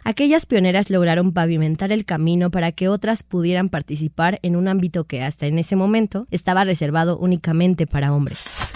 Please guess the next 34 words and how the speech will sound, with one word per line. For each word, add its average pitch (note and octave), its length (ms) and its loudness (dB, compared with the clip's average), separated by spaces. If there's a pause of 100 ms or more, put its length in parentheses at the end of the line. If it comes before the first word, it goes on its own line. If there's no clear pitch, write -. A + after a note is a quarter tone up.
(420)
Pero E3+ 160 4
Estrella G3+ 460 4
no G#3+ 100 2
es G3 140 0
considerada F3 640 2
parte F#3 420 0
de E3+ 60 2
esta E3 200 -2
historia, D#3 440 -4
aún, D#3+ 400 2
sino F#3 320 2
de G3 140 4
otra, - 360 -2
una G3 280 4
que - 140 0
en D#3+ 80 4
definitiva D#3+ 680 0 (160)
no F3 160 0
le D#3+ 100 4
pertenece, D3 640 -2
la E3 160 4
de D#3 80 4
los D3 180 2
exóticos. - 760 -4
Los F3+ 180 2
exóticos C4+ 640 2
pertenecen F3+ 640 2
a E3 60 4
una F3+ 180 4
categoría D#3 500 0
distinta. E3 540 0
En F3+ 140 6
muchos G3 340 4
casos, A3+ 480 2